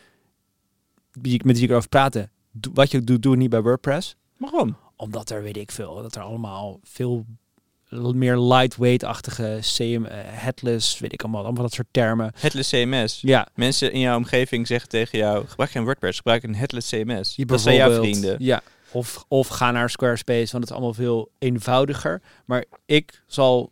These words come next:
Speaker 1: nooit van WordPress de zijde wijken.
Speaker 2: <laughs>
Speaker 1: Ik ben al sinds tweeduizend zes een gebruiker.
Speaker 2: Ja.
Speaker 1: En ik
Speaker 2: Een
Speaker 1: blijf dat voor
Speaker 2: WordPerfect
Speaker 1: altijd.
Speaker 2: gebruiker, die is verstokt.
Speaker 1: Nou, het is hartstikke, wordt hartstikke vaak geüpdate. Het is geen podcast-app.
Speaker 2: Het is gewoon heel fijn om functietoetsen te kunnen gebruiken.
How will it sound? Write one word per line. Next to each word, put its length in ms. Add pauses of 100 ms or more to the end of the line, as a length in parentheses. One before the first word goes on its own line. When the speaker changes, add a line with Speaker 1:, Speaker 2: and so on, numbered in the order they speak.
Speaker 1:
nooit 280
van 120
WordPress 380
de 80
zijde 240
wijken. 400 (180)
Speaker 2:
<laughs> 200
Speaker 1:
Ik 80
ben 100
al 100
sinds 200
tweeduizend 360
zes 240
een 100
gebruiker. 540 (300)
Speaker 2:
Ja. 200
Speaker 1:
En 100 (420)
ik 120
Speaker 2:
Een 80
Speaker 1:
blijf 200
dat 80
voor 100
Speaker 2:
WordPerfect 300
Speaker 1:
altijd. 220
Speaker 2:
gebruiker, 560
die 80
is 220
verstokt. 760 (800)
Speaker 1:
Nou, 220
het 80
is 80
hartstikke, 500
wordt 180
hartstikke 420
vaak 220
geüpdate. 440
Het 120
is 100
geen 180
podcast-app. 340
Speaker 2:
Het 100
is 60
gewoon 160
heel 100
fijn 260
om 80
functietoetsen 760
te 80
kunnen 240
gebruiken. 600